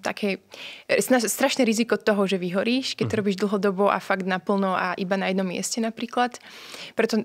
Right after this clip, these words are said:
Speaker 1: ja si v niečom myslím, že je aj fajn mať prácu a popri tom robiť službu, lebo to robíš s takým zámerom, že naozaj to je tvoja služba, nie si za to platený a tak. To je podľa mňa ideál, ale zároveň ja som asi tak vnútri vždycky vedela, že budem robiť službu, o,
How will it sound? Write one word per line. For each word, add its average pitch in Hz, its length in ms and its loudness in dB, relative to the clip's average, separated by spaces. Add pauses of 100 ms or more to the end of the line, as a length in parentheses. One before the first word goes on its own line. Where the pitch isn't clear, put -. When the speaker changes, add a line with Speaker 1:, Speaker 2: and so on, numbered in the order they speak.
(140)
Speaker 1:
ja 214 180 2
si 190 140 0
v 208 80 2
niečom 202 240 2
myslím, 202 240 0
že 190 120 0
je - 100 0
aj 190 100 -2
fajn 190 480 -4
mať 185 320 -6
prácu 185 400 -4
a - 20 -2
popri 202 260 -6
tom 196 120 -4
robiť 190 240 -2
službu, 185 340 -4
lebo 190 140 0
to 185 160 -2
robíš 180 160 -2
s - 100 -4
takým 202 220 0
zámerom, 185 400 -2
že 190 60 0
naozaj 190 320 4
to 196 80 -2
je 190 80 -10
tvoja 190 160 2
služba, 202 340 0
nie 196 140 0
si 196 100 -2
za 208 80 2
to 202 80 -2
platený 208 400 -2
a 190 100 0
tak. 214 220 0 (480)
To - 20 -20
je - 80 -4
podľa 202 200 2
mňa 202 120 2
ideál, 214 380 4 (320)
ale 208 100 4
zároveň 202 300 4
ja 196 60 2
som 214 100 0
asi 190 160 0
tak 202 120 0
vnútri 196 280 0
vždycky - 300 -8
vedela, 190 280 -4
že 190 120 -4
budem 185 260 -8
robiť - 320 -8 (400)
službu, 196 640 -8 (400)
o, 202 120 -4